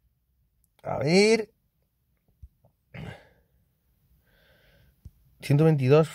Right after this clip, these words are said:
Buah, me pongo hasta de los nervios, tío, con este juego. Se me, lo vivo, ¿eh? Es que lo vivo mucho, tío.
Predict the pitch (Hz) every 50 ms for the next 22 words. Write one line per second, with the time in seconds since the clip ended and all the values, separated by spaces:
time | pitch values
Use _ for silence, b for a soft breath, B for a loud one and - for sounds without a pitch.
0 | - - - 127 139 135 - 110 110 107 104 131 143 160 151 - 147 135 131 127
1 | 117 104 110 113 104 104 95 - - 101 101 98 95 95 95 - - 95 90 -
2 | _ _ _ _ _ _ _ _ _ _ _ _ - - 110 101 107 110 107 117
3 | 113 113 143 110 123 147 139 113 107 117 139 143 123 - - - 147 143 135 131
4 | 131 123 127 143 151 156 165 160 123 104 101 104 123 131 123 110